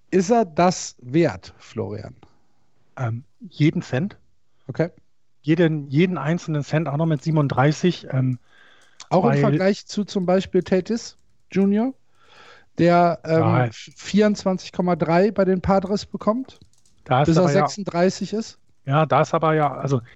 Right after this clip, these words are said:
Speaker 2: ja, aber bei Tatis Junior, der ist auch noch jünger, ne? Also, äh, Lindor hat ja schon
Speaker 1: Zweiundzwanzig.
Speaker 2: bewiesen, dass das kann. Also ja, ich glaube, das ist ein Wert jetzt, ich, also sagen wir mal so, ähm,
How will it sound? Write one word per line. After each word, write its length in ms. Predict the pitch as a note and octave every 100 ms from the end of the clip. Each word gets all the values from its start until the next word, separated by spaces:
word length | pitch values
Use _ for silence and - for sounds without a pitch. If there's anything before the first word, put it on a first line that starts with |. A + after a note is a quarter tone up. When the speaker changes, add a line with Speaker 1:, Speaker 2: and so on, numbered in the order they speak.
| -
Speaker 2:
ja, 260 | B2 E3+
aber 180 | G3+ D3+
bei 160 | C#3 C#3
Tatis 320 | - D3 -
Junior, 220 | D#3 F3
der 100 | E3
ist 40 | E3+
auch 40 |
noch 100 | E3
jünger, 280 | C#3+ F#3+ A2
ne? 160 | D#3+
Also, 280 | E3+ C3 C3+
äh, 260 | C3+ - D3
Lindor 340 | D3+ D3+ F3
hat 120 | G#3 F#3
ja 100 | G#3
schon 160 | E3+
Speaker 1:
Zweiundzwanzig. 180 | D3+ D3
Speaker 2:
bewiesen, 400 | D3 D3 F#3+ E3
dass 140 | B2
das 160 | A2+ G#2+
kann. 300 | - G#2+ G#2+ _ _ _ _ _ _ _ _ _ _ _
Also 220 | D3+ D3 - - _
ja, 260 | G3+ D3+ G3+
ich 140 | F3+
glaube, 240 | - G#3+ B3
das 160 | G#3
ist 220 | F3+ -
ein 480 | D#3+ D3+ E3+ D#3 C#3+
Wert 180 | C3+ C#3+
jetzt, 200 | C3 - _ _ _ _ _ _ _
ich, 200 | - - _ _ - _ _ _
also 260 | - D#3 A#2+ - - - - _ -
sagen 240 | D#3 G3
wir 80 | F#3
mal 160 | E3
so, 200 | C3 A2+ - _ _ _ _ _ _ _ -
ähm, 360 | C3+ C3+ C3+